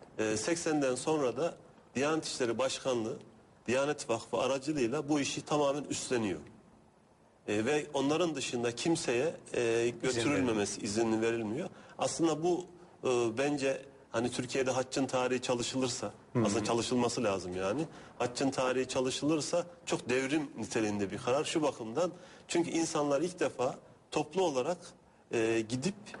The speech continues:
Speaker 1: ve, e, sadece ibadetle uğraşıyorlar.
Speaker 2: Hı.
Speaker 1: Tabii, e, oranın problemleri, buradaki giden insanların bakış açısı problemi ilk zaman birçok problemin yaşanmasını da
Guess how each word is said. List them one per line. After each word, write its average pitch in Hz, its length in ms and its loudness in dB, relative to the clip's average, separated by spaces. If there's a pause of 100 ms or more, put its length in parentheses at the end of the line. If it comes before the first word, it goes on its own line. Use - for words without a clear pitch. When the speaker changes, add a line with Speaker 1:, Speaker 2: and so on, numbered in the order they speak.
(280)
Speaker 1:
ve, 160 360 2
e, 120 320 2
sadece 175 500 0
ibadetle 147 800 0 (320)
uğraşıyorlar. 113 720 0
Speaker 2:
Hı. - 80 -14 (200)
Speaker 1:
Tabii, 151 340 0 (400)
e, 120 180 2
oranın 156 400 0
problemleri, 113 800 -2 (300)
buradaki 156 400 0
giden 143 220 0
insanların 139 600 2
bakış 135 220 0
açısı - 320 -4 (100)
problemi 113 520 0 (260)
ilk 190 120 -2
zaman 139 360 0
birçok - 300 -6
problemin 143 480 0 (300)
yaşanmasını 143 720 2
da 165 180 0